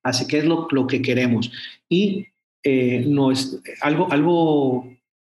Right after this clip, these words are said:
importante es que, eh, el, el personal a, a, en este momento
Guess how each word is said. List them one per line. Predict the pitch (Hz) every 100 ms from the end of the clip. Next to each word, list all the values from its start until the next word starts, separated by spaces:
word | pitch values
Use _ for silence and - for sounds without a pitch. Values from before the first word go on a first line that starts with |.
| _ _ _
importante | 156 147 147 139 139 147 147 147 190 190 - _ _ _ _ _ -
es | 127 123
que, | 131 113 - - _ _ _
eh, | 123 117 113 113 117 - _ _ _ _
el, | 151 139 143
el | 131 135
personal | 139 - 135 143 180 196 190 - _ _ _
a, | 131 123 -
a, | 123
en | 123 139
este | 165 190
momento | 170 147 151 151 - _ - 226